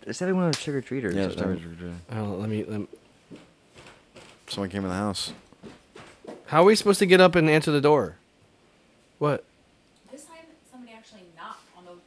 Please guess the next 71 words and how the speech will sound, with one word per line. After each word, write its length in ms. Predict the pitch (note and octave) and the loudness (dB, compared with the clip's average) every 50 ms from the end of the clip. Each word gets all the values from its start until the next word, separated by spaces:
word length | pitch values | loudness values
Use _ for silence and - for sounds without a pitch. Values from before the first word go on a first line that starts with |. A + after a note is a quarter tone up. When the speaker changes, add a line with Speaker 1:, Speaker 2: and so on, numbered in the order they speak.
| _ F#3+ | _ _
Speaker 4:
window 280 | F#3+ F#3+ F#3 F3 E3+ F3 | -20 -20 -20 -20 -20 _
door, 240 | F#3 F#3+ F3 - - - _ _ | -20 -20 -20 -20 -20 -20 _ _
and 80 | - D3+ | -20 -20
I 160 | D#3 D#3+ E3+ | -20 -20 -20
wasn't 280 | F3+ G3+ G#3 G#3+ G#3 _ _ F#3 | -20 -20 -20 -20 -20 _ _ -20
answering 320 | G3+ A3+ A#3+ - F#3 E3+ | -20 -20 -20 -20 -20 -20
it 100 | D#3+ - | -20 -20
'cause 80 | _ - - | _ -20 -20
I'm 140 | F#3 F#3+ | -20 -20
not 100 | G3 G3+ F#3+ - | -20 -20 -20 -20
gonna 100 | G3 F3 | -20 -20
be 60 | F3 | -20
an 60 | E3 E3 F3 | -20 -20 -20
asshole 220 | - - - D#3+ D#3 | -20 -20 -20 -20 -20
and 60 | D3+ | -20
open 100 | E3+ F3+ _ E3+ | -20 -20 _ _
the 60 | D#3+ E3+ | _ -20
door 100 | F3+ F3+ | -20 -20
and 80 | E3+ | -20
be 60 | E3 | -20
like, 120 | E3 E3 - - | -20 -20 -14 -12
"Oh, 120 | B3+ B3 | -12 -12
sorry, 580 | G3+ - A#3 A3 A3+ A3 G3+ F#3+ F3 F3+ F3+ _ _ _ - F#3 | -12 -16 -14 -12 -12 -10 -10 -12 -14 -16 -18 _ _ _ -20 -16
um, 260 | F#3 F#3 F3+ F3+ - F3+ | -16 -14 -14 -14 -16 -16
I 60 | F#3 | -16
don't 100 | F#3+ G3 | -16 -16
have 100 | G3+ - | -16 -18
fucking 240 | - F3+ - - E3 _ | -18 -20 -20 -20 _ _
candy 220 | G#3 G3+ G#3 G3+ - | -20 -20 -20 -20 -20
for 80 | - E3+ | -20 -20
your 100 | D#3+ D3+ | -20 -20
fat 200 | - D#3+ D3+ D3 | -20 -20 -20 -16
ass." 280 | - C4 C4 D4+ D#4 - - - _ _ _ _ _ _ _ _ | -14 -12 -12 -14 -14 -18 -20 -20 _ _ _ _ _ _ _ _
So 140 | - - G#3+ | -18 -16 -14
I, 120 | G#3 G3 - _ _ _ - F#3 | -14 -14 -18 _ _ _ -20 -20
like, 160 | F3+ - - | -20 -18 -14
walked 300 | F#3 F#3+ G3+ G#3 - - | -12 -10 -10 -10 -4 -2
Speaker 1:
Oh, 80 | D#3 E3+ | -2 -2
Speaker 4:
by. 40 | E3+ | 0
Speaker 1:
wait, 320 | F#3+ B3 G3 A#2+ F#2 E2+ - | 0 0 0 0 -2 -4 -6
what? 160 | A#2+ D3 D#4 | -8 -8 -6
It 260 | F4+ F#4 - - - | -8 -8 -10 -12 -12
was 80 | - A#3 | -10 -10
a 60 | A3+ | -10
girl. 320 | C3 - - E3+ G#3 - | -10 -8 -6 -6 -4 -4
It 60 | - | -6
was 100 | E3+ F3 | -8 -8
probably 220 | - - A#3+ C#4 D4+ | -6 -8 -8 -8 -8
a 20 | D4+ | -8
little 140 | C4+ B3 C3+ | -4 -2 2
Speaker 3:
All 40 | C#3 | 2
right, 260 | D3+ D#3+ - _ - | 2 2 0 _ -14
Speaker 1:
kid. 180 | - - - D#3+ | -10 -10 -6 -4
Speaker 3:
go 100 | D3 C3 | -2 -2
ahead. 260 | C#3+ C#3+ D3 D3+ D3 _ _ _ _ - - _ _ - - | -2 -2 -4 -4 -6 _ _ _ _ -20 -20 _ _ -18 -16
Speaker 4:
And 200 | A3 A3 A3+ A#3 | -16 -16 -14 -16
there 80 | A#3 | -16
was 140 | A#3 A3+ A#3+ | -18 -18 -18
no 100 | B3 B3 | -18 -18
one 120 | B3 A#3+ | -18 -18
there 160 | A#3+ B3 C4 A#3 | -18 -18 -18 -18
again. 100 | - - - - - _ _ _ _ _ _ _ _ _ - - | -18 -20 -20 -20 -20 _ _ _ _ _ _ _ _ _ -4 -2
Speaker 3:
All 60 | C3 | 0
right, 60 | A2+ | 0
well, 120 | A2+ B2+ A#2+ | 2 0 -2
the 220 | A#2 C3+ C#3+ C#3 C3+ | 0 2 2 2 4
doorbell's 320 | E3 F3 F#3 F#3 F3+ E3+ | 4 2 4 4 4 4
gonna 160 | E3 D#3+ D#3 | 4 2 2
ring 160 | D3+ D3 D3+ | 4 4 2
a 80 | D3+ C#3+ | 2 2
lot. 300 | C3+ B2 B2 B2 - | 2 2 2 2 0